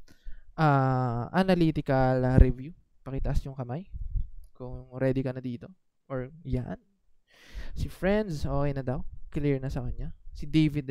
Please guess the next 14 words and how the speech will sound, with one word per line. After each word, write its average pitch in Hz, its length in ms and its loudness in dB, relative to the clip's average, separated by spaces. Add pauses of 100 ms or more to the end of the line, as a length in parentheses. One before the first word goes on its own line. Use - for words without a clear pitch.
din. 156 60 -8 (1200)
Si - 160 4
Kaylee. 220 400 10 (640)
Ayan. 180 400 2
So, 160 160 -2
tara. 156 320 4 (160)
Tuloy 156 240 0
natin. 120 320 -6 (880)
Ah, 113 640 -2 (720)
par 202 320 6
na 185 80 0
tayo, 139 320 -2
no? 151 120 -10 (1800)
Ah, 113 800 -4